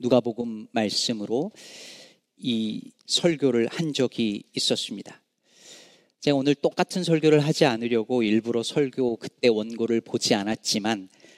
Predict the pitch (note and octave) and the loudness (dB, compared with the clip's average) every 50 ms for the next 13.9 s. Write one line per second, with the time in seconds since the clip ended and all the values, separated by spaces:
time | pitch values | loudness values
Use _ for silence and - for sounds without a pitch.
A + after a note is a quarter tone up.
0 | _ _ _ _ - C3+ - - - - C#3+ C3+ C3 B2+ A#2+ A2+ A2 G#2+ G#2+ A2+ | _ _ _ _ -4 -4 -2 0 2 2 2 2 0 -2 -2 -2 -2 -4 -4 -2
1 | C3 D#3+ F#3 G3 - - A#2 A2+ A#2 A2 G#2 - - A2+ - - B2 A2+ - G#2+ | -2 -2 -4 -4 -6 -4 -2 0 0 0 -2 -2 -4 -4 -4 -2 -4 -2 -4 -4
2 | G2 - - A2 F#2 F2 - - - - _ _ _ _ _ _ _ _ _ _ | -4 -6 -8 -10 -12 -14 -16 -18 -20 -20 _ _ _ _ _ _ _ _ _ _
3 | _ _ _ _ _ _ _ _ _ - A2 A2+ A#2+ A#2 A2+ - - B2+ A#2 - | _ _ _ _ _ _ _ _ _ 0 2 2 2 2 0 0 2 2 2 2
4 | - - B2+ B2 B2 A2 A2+ A#2 G#2 G#2 G#2 A#2+ D3 F#3 F3 - B2+ A2 G#2 G#2+ | 2 -2 -2 -2 -4 -6 -8 -8 -4 -4 -2 -2 -4 -4 -6 -2 0 0 2 2
5 | G#2 F#2+ F2+ - - G2+ - - - G2+ - - - - F#2 - - - G2+ G2 | 0 -2 -4 -6 -8 -6 -4 -4 -2 0 0 0 0 -2 -6 -6 -6 -8 -6 -6
6 | G#2 B2 C3+ A#2 G2+ - G2 E2+ - - - - - _ _ _ _ _ _ _ | -8 -8 -8 -10 -10 -10 -10 -12 -16 -16 -16 -16 -16 _ _ _ _ _ _ _
7 | _ _ _ _ - _ _ _ _ _ _ _ _ _ _ _ _ _ _ _ | _ _ _ _ -20 _ _ _ _ _ _ _ _ _ _ _ _ _ _ _
8 | _ _ _ _ - - _ _ _ _ _ _ _ _ _ _ _ _ _ _ | _ _ _ _ -20 -20 _ _ _ _ _ _ _ _ _ _ _ _ _ _
9 | _ _ _ _ _ _ _ _ _ - F3+ E3+ E3 F3 E3 F3 D#3 - - C#3+ | _ _ _ _ _ _ _ _ _ 0 0 4 4 4 4 4 2 -2 0 0
10 | - C#3 C3+ C#3 C#3 - - B2+ A#2+ A#2 A2+ A#2+ B2 - - B2+ A#2+ C3+ C#3 C#3+ | 2 2 2 2 0 0 2 2 2 4 4 2 2 2 2 2 2 2 2 2
11 | C#3 C3 A#2+ B2+ B2+ B2+ - - - A#2 A2 A#2 A#2+ A#2 A2+ G#2 G2+ - - A2 | 4 4 4 4 4 2 0 -2 -8 -6 -2 -2 0 0 0 -2 -4 -4 -4 -4
12 | G#2+ G#2 G2+ - _ - C#3+ C3 A#2 A2 B2 C3 B2 B2+ B2 C3+ C3 B2 A#2 - | -4 -4 -4 -2 _ 2 4 4 4 4 4 6 6 8 6 6 4 2 0 -4
13 | A#2+ A2 B2 A#2+ A2 - - A#2+ A2+ A2+ G#2+ G#2 G#2+ A#2+ A#2 G#2 G2+ | -4 -2 0 -2 -2 -2 -6 -4 -2 0 0 0 0 0 -2 -2 -4